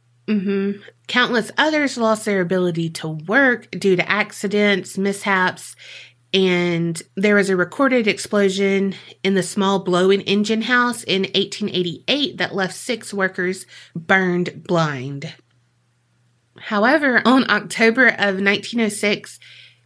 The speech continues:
James, old Wormwood, he lost his footing at the top of the highest blast furnace, which was known as Big Alice,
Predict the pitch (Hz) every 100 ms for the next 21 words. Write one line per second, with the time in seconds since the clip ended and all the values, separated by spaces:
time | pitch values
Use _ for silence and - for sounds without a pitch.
0 | _ _ - 165 240 247 190 175 185 208
1 | 226 - - _ _ _ _ - 190 202
2 | 190 220 220 214 165 147 151 160 - -
3 | - _ - 269 262 285 277 - 214 233
4 | 226 - 196 - - - 359 320 240 196
5 | 196 190 - 220 220 208 190 190 202 202
6 | 202 - 185 175 180 - - 247 254 277
7 | 269 - - - - - 185 185 185 202
8 | 185 185 165 165 160 160 180 180 110 156
9 | 147 196 262 -